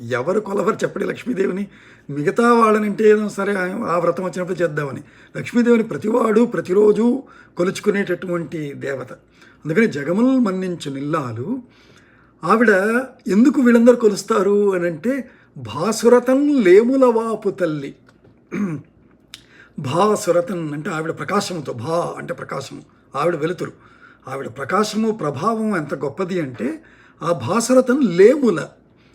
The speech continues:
లేమి అంటాం, కలిమి లేమి. కలిమి అంటే కలిగి ఉండడం, లేమి అంటే లేకపోవడం.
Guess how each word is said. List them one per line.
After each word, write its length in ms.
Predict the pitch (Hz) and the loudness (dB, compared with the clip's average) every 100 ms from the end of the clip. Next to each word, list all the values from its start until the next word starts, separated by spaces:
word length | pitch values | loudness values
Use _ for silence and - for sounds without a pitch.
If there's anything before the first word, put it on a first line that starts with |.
| _ 156 | _ 0
లేమి 500 | 180 214 202 214 202 | 4 6 4 2 0
అంటాం, 300 | 151 - 127 | -4 -10 -8
కలిమి 340 | 165 185 190 196 | -4 -2 -2 -4
లేమి. 420 | 156 151 143 135 - - - | -4 -4 -6 -10 -16 -18 -8
కలిమి 220 | 160 175 | -6 -4
అంటే 160 | 165 160 | -6 -8
కలిగి 260 | 147 175 | -6 -4
ఉండడం, 360 | 170 180 220 285 - _ - | -4 -4 -4 -4 -10 _ 0
లేమి 280 | 170 190 190 | 2 2 -4
అంటే 200 | 175 262 | -6 -2
లేకపోవడం. 640 | 240 208 156 139 127 139 | -2 -2 -6 -10 -10 -10